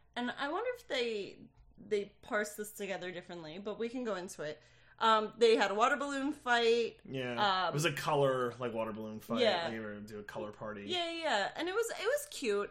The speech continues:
Speaker 1: Um, and then they, they got into a hot tub together, and
Speaker 2: Yeah.
Speaker 1: they were drinking champagne, <laughs> and Katie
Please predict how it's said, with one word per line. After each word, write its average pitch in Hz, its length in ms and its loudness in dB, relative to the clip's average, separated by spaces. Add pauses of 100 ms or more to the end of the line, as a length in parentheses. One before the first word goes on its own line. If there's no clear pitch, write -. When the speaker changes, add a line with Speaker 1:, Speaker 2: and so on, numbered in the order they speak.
(160)
Speaker 1:
Um, 214 520 4 (880)
and 254 200 0
then 254 540 0 (1300)
they, 214 480 2 (800)
they 240 160 6
got 233 120 2
into 233 160 -2
a 208 40 2
hot 269 220 -4
tub 233 180 -6
together, 180 400 -6
and 208 120 -6
Speaker 2:
Yeah. 139 120 2
Speaker 1:
they 214 60 2
were 202 100 -2
drinking 220 440 -4
champagne, 214 720 -6
<laughs> - 40 -12
and 208 360 -4 (1800)
Katie 220 360 -4